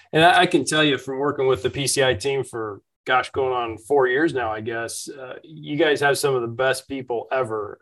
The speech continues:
Um, and it's so great to see that that board is recognizing all the great work. I'm sure they always have, but,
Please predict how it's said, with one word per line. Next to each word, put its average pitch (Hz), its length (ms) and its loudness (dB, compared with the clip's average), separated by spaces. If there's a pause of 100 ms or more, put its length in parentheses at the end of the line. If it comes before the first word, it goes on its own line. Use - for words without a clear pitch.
Um, 117 600 -2
and 120 240 -10
it's 120 220 -8
so 143 280 2
great 127 400 0
to 117 120 -6
see 127 320 -6
that 113 180 -8
that 113 380 -8
board 120 360 -4
is 110 160 -6
recognizing 113 760 -6
all 117 120 -10
the 117 60 -8
great 113 220 -6
work. 131 260 -2
I'm 110 80 -8
sure 147 200 -4
they 127 100 -2
always 131 460 4
have, 131 340 0
but, 113 200 -10